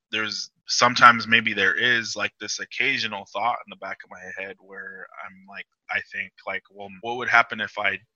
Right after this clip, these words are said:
drank without the pill?" Basically, just that thought of if I would feel that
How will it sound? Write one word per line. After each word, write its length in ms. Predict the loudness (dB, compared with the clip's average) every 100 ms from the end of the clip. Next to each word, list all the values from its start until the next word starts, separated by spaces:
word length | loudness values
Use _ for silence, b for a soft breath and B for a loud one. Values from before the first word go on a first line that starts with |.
| b b b b _ 0
drank 300 | 2 2 0
without 340 | -2 -2 -4
the 60 | -8 0
pill?" 440 | 2 2 -4 -12 _ _
Basically, 1040 | 6 6 4 -2 -2 -2 -2 -2 -2 -4 -2
just 240 | 0 2
that 240 | 4 2 2
thought 440 | 0 2 4 2
of 300 | 2 0 2 4
if 160 | 6 8
I 120 | 6
would 280 | 4 -2 0
feel 320 | 4 4 4
that 260 | -2 -6